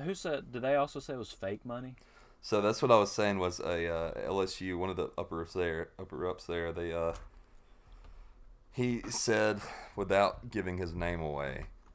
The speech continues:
Speaker 2: that it was fake money.
Speaker 1: What do you mean without giving his name away? Why
Speaker 2: An,
Speaker 1: would he
Speaker 2: an
Speaker 1: give his
Speaker 2: anonymous
Speaker 1: name away?
Speaker 2: source, I think, is what it was.
Speaker 1: So
Speaker 2: I
Speaker 1: that
Speaker 2: could be
Speaker 1: means the,
Speaker 2: wrong on
Speaker 1: that
Speaker 2: that.
Speaker 1: means the, that means the money was real.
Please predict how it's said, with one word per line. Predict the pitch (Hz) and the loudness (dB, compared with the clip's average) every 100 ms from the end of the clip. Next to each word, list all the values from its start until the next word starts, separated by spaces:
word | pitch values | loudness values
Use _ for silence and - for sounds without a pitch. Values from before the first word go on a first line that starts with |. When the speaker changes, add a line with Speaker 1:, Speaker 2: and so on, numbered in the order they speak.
| - | -8
Speaker 2:
that | 76 73 - | -4 -2 -4
it | 76 | -6
was | - | -10
fake | - 67 73 - | -8 -8 -8 -8
money. | 58 50 - - - - - - - - - - - - | -10 -12 -14 -18 -20 -20 -20 -20 -20 -20 -20 -18 -18 -12
Speaker 1:
What | 240 | -6
do | 240 | -2
you | 180 | -2
mean | 123 | -2
without | 110 117 104 | 4 6 6
giving | 110 104 | 2 -2
his | 95 87 | -4 -4
name | 90 95 95 | -4 -2 -4
away? | 87 90 87 95 | -4 -4 -4 -4
Why | 151 | -2
Speaker 2:
An, | 202 | -2
Speaker 1:
would | - | -2
he | - | 0
Speaker 2:
an | 87 | 0
Speaker 1:
give | 85 | 2
his | 82 | 2
Speaker 2:
anonymous | 85 87 82 82 | 2 2 0 0
Speaker 1:
name | 85 80 | -2 0
away? | |
Speaker 2:
source, | 71 82 - - - - - - | -2 -4 -6 -12 -14 -20 -18 -14
I | |
think, | - 85 | -8 -6
is | 80 | -4
what | 78 69 | -4 -2
it | |
was. | - - 69 | 0 2 2
Speaker 1:
So | - | 4
Speaker 2:
I | 151 | 6
Speaker 1:
that | 196 | 6
Speaker 2:
could | |
be | 180 | 6
Speaker 1:
means | 165 156 | 6 6
the, | |
Speaker 2:
wrong | 151 - | 4 2
on | 71 | 0
Speaker 1:
that | |
Speaker 2:
that. | 131 | 2
Speaker 1:
means | 151 135 - | 4 2 2
the, | 113 113 - - - - - | 0 0 -12 -20 -20 -20 -12
that | - | -6
means | 151 110 | -2 -2
the | 104 | 0
money | 101 98 | 2 0
was | 85 82 | -2 -6
real. | 85 90 90 90 | -4 -4 -4 -6